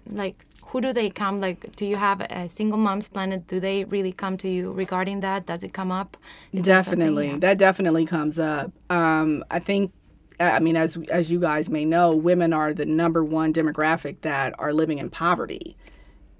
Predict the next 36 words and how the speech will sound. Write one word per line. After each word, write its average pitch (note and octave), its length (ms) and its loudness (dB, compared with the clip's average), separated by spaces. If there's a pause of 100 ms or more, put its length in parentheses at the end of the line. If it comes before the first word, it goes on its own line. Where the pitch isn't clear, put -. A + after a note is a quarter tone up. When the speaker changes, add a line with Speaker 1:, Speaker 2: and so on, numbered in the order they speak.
(160)
Speaker 2:
you F3 140 6
know, C3+ 300 2
and F3 200 2
so E3+ 320 4
a - 20 4
lot E3 240 4
of F3 80 2
times D#3+ 720 0 (640)
they F#3 100 8
don't F3 180 2
have E3 220 4
their D#3+ 160 0
own D3 140 -2
savings G3+ 420 0
accounts, F3+ 540 2
you F3+ 100 2
know, D#3 100 0
even F3 240 0
though E3 140 4
they're D#3 140 0
married. E3+ 720 2
I E3 100 -2
think F#3+ 280 -2
it's E3 180 -2
really F3 260 4
good D#3+ 560 4 (300)
to E3 140 -4
have F3 260 2
conversations D#3+ 800 -2
with, C#3+ 240 -4 (160)
with E3+ 180 -4
spouses E3+ 500 2
or C#3+ 80 -2
partners F#3+ 540 0
like, D3+ 200 -2
"Hey, F3+ 580 4